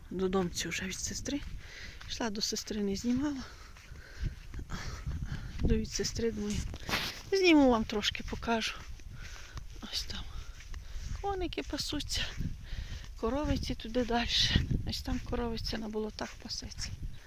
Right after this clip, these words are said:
Та й таке то. А там, дивіться, вверху по городі.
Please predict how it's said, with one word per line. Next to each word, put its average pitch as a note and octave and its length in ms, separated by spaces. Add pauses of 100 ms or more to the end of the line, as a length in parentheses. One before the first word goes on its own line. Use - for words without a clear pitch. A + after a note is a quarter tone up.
(560)
Та - 80
й A#3+ 40
таке - 360
то. - 160 (1120)
А A#3 100
там, B3 240
дивіться, A#3 340
вверху G#3+ 380 (2000)
по A3+ 100
городі. G3 500